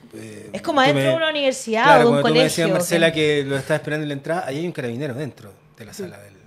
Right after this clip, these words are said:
Speaker 1: del, del consejo. Eh, aquí me parece que, por supuesto, lo lógico es que tú has estado... Eh, a ver,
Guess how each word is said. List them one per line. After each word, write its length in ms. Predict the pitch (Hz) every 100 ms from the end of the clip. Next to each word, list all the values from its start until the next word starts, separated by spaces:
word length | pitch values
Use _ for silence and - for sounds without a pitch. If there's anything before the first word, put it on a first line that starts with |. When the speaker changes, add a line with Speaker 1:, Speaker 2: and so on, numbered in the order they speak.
| -
Speaker 1:
del, 180 | - -
del 140 | - -
consejo. 340 | - - - _ _ - - - - - -
Eh, 680 | 170 170 165 160 160 156 - _ _
aquí 280 | - - 233
me 140 | 247
parece 540 | 208 220 220 240 240 - _ _ _ _ _ _ _ _ - - - -
que, 100 | 175
por 260 | - 180
supuesto, 460 | - 156 196 202 233
lo 220 | 196 170
lógico 760 | - 143 170 208 156 131 151 180 - _ _ _
es 120 | - -
que 140 | 175
tú 400 | 170 180 202 - - _ -
has 100 | 175
estado... 680 | 165 - 175 185 196 175 - _ _ _ _ _ -
Eh, 420 | 135 127 127 - - _ _ _ -
a 80 | 151
ver, 200 | 135